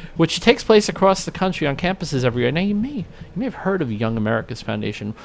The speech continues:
One Candace Owens is the, um, current mouthpiece du jour of that organization.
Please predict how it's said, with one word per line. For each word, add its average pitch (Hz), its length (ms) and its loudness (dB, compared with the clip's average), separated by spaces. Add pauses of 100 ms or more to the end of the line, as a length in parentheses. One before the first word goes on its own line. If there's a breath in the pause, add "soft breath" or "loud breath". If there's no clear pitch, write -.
(120 loud breath)
One 135 260 0
Candace 139 600 -4
Owens 113 680 -2 (280 soft breath)
is 117 280 -2
the, 113 260 0
um, 101 220 0
current 143 420 -4 (300 loud breath)
mouthpiece 135 800 2
du 127 400 4
jour 107 460 4
of 101 180 -2
that 107 180 2
organization. 104 680 -2